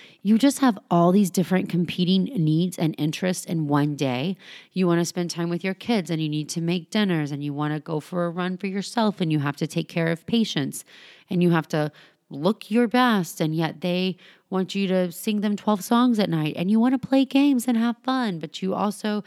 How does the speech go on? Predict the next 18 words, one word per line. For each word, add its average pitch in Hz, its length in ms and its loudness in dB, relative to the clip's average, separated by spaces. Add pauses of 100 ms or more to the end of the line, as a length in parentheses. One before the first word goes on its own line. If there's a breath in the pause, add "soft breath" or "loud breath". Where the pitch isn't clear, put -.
(280 loud breath)
wanna 208 220 4
write 196 240 2
your 220 140 2
podcast. 202 760 0
I 185 60 -2
mean, 185 180 0
there's 190 220 2
so 208 200 -2
many 208 160 0
different 196 340 -4
things 202 240 -2
that 175 100 0
are 165 60 0
going 180 300 0
on 170 140 2
at 170 100 -2
one 160 220 2
day, 175 380 0